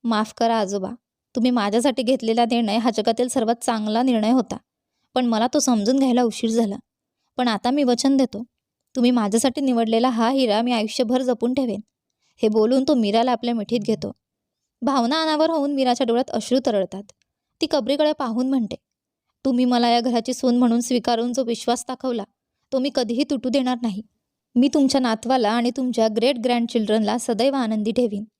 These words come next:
राजीव म्हणतो, "आम्ही दरवर्षी तुम्हाला भेटायला येऊ ग्रँडपा.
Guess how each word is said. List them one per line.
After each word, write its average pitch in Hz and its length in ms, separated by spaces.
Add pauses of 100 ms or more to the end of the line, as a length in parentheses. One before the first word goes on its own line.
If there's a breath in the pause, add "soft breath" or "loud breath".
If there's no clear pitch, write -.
(400)
राजीव 233 320
म्हणतो, 226 340 (360)
"आम्ही 240 180
दरवर्षी 247 500
तुम्हाला 247 280
भेटायला 233 380
येऊ 247 180
ग्रँडपा. 208 400